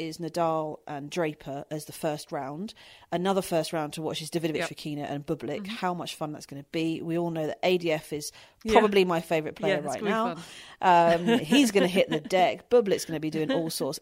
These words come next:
Speaker 1: Everybody's gonna be having a great time. So I hope that's on a court with real atmosphere, because, uh, the crowd are gonna absolutely love it. In terms of proper threats, and that you may see there, there's a bit of implication that I don't put either of them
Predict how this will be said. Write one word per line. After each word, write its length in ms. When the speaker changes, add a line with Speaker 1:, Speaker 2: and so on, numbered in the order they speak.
Speaker 1:
Everybody's 400
gonna 120
be 80
having 200
a 40
great 280
time. 300
So 100
I 40
hope 260
that's 240
on 100
a 60
court 320
with 140
real 440
atmosphere, 560
because, 480
uh, 320
the 100
crowd 360
are 20
gonna 220
absolutely 1200
love 400
it. 160
In 200
terms 360
of 100
proper 240
threats, 720
and 480
that 220
you 160
may 420
see 380
there, 180
there's 160
a 40
bit 100
of 80
implication 500
that 80
I 120
don't 340
put 240
either 220
of 40
them 180